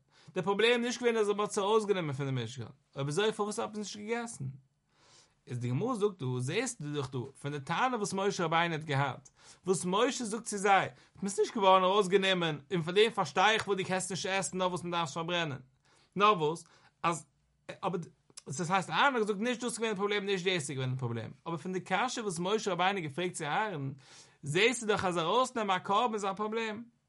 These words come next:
Sehe ich doch, du, mir klar, die in Afke, ob man sie auch hat rausgenommen, in Name Eil, Dome, Lefnim, oder was sie weiter angenommen, was drei, vier, das Akkord muss man da verbrennen.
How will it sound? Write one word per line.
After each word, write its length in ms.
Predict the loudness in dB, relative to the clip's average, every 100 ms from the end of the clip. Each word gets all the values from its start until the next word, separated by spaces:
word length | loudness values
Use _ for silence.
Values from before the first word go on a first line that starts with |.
| _ _ _ _ _ _ _
Sehe 220 | -8 -6
ich 80 | -6
doch, 180 | -6 -4
du, 140 | -4 -4
mir 100 | -6
klar, 400 | -4 -4 -2 -2
die 140 | -2
in 100 | -2
Afke, 380 | -4 -4 -8 -8
ob 380 | -4 -2 -2 -4
man 80 | -6
sie 180 | -2
auch 160 | -2 -2
hat 220 | -2 -2
rausgenommen, 760 | -2 -2 -2 -4 -4 -4 -6 -10 _ -14
in 180 | -2 2
Name 300 | 4 2 2
Eil, 300 | 2 2 2
Dome, 220 | -2 -2
Lefnim, 340 | -4 -4 -2 -2
oder 160 | -2 -2
was 240 | -4 -6
sie 140 | -6
weiter 240 | -4 -4 -2
angenommen, 760 | -2 -2 -2 -2 -2 -4 -6 -10 -20 -20 -2
was 260 | 0 0
drei, 300 | 0 2 2
vier, 360 | 0 -4 -4 -6 -12 -20 -6
das 260 | 2 2
Akkord 360 | 2 0 2 2
muss 160 | 0 -4
man 100 | -2
da 180 | -2
verbrennen. 720 | -2 -4 -4 -2 -4 -6 -10